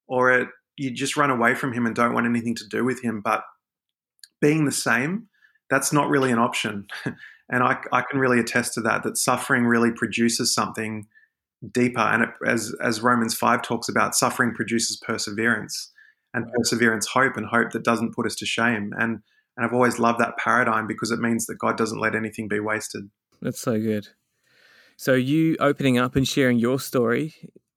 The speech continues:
Speaker 2: what's been the impact of that? How, what, what sort of conversations have you had? Have, have you found that people have been really wanting to talk and this has allowed them to be able to talk?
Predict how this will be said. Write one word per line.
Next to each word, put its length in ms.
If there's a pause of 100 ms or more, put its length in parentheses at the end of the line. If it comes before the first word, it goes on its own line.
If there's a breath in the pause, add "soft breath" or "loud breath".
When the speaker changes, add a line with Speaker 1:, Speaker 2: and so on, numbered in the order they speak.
Speaker 2:
what's 280
been 220
the 140
impact 400
of 140
that? 260 (260)
How, 640 (320)
what, 240
what 180
sort 160
of 60
conversations 720
have 100
you 80
had? 140
Have, 140 (120)
have 220
you 60
found 280
that 140
people 440 (520 loud breath)
have 240
been 360
really 360
wanting 260
to 140
talk 280
and 220 (340)
this 140
has 220 (540)
allowed 380
them 160
to 100
be 60
able 140
to 60
talk? 340